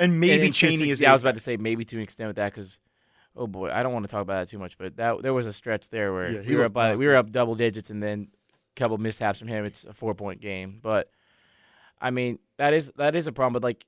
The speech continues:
Speaker 2: you wanna have, like, that rest. Like, you don't, Auburn has always really, or since my time, oh, so three years now, Auburn's always had that kind of, like, deep bench kind of mentality. But, like,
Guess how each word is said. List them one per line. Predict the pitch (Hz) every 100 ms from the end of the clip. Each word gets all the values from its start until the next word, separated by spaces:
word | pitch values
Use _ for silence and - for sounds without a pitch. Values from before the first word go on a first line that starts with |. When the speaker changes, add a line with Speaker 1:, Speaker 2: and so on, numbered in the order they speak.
| _
Speaker 2:
you | - 131
wanna | 139 139
have, | 127 120 120 117 110
like, | 113
that | 107 113 -
rest. | 110 107 104
Like, | 110 -
you | - 127
don't, | 127 135 - _ - _ _ _ _ 139
Auburn | 151 151
has | 131 117
always | 123 120 110
really, | 117 113 -
or | 131
since | 123 131
my | 110 104
time, | 92 -
oh, | 110
so | -
three | 104 123 113
years | 107
now, | 95 90 87 _ _ -
Auburn's | 127 123
always | - 120 113
had | 110
that | 107
kind | 113
of, | 107
like, | 104 95
deep | 107 110 -
bench | 117 110 101
kind | - 101
of |
mentality. | 98 92 110 98 101
But, | 104
like, | 101 101